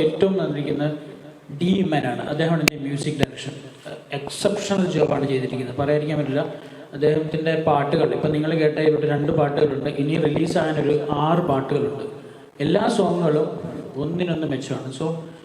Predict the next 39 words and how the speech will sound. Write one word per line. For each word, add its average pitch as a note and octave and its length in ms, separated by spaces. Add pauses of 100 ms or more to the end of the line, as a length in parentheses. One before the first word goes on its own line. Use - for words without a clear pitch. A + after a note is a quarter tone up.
(160)
ഒരിക്കൽ D#3+ 340
പോലും F3 200
അദ്ദേഹത്തിൻ്റെ D#3+ 380
പേര് D#3 220
ഞാൻ E3 180
മറന്നുപോയത് D3+ 440 (260)
ഈ - 20 (100)
ഒരു D3 180
തിരക്കിനിടയ്ക്ക് D3 580
വിട്ടുപോയതാണ്. C3+ 540
So C#3 60 (320)
അദ്ദേഹം D3+ 300
ഇല്ലെങ്കിൽ D#3 300
ഈ D3+ 100
സിനിമയുടെ D3+ 380 (400)
ഒരു D#3 160
ഫിഫ്റ്റി - 340
പെർസെൻറ്റേജ് C#3+ 480
ഇല്ല. B2 100 (200)
കാരണം D#3+ 260
മ്യൂസിക്കൽ F#3 380 (120)
ഡാൻസ് D#3 320
കോംബോ D3+ 280 (200)
അത്ര F3 180 (120)
ഭംഗിയായി D#3 400
ചെയ്തിട്ടുണ്ട് C3 460
ഡി B2+ 160
ഇമ്മാൻ. B2 180 (380)
So - 40 (140)
ഈ - 20 (120)
സമയത്ത് D3+ 320
എനിക്ക് C#3+ 240
ഇമ്മാൻ D3 280
സാറിനോടും C#3+ 400 (140)
ഒരുപാട് C#3 320 (100)
നന്ദിയും C3+ 340
സ്നേഹവും C3+ 340
മാത്രം C3 300
പറയാനുള്ളൂ. - 320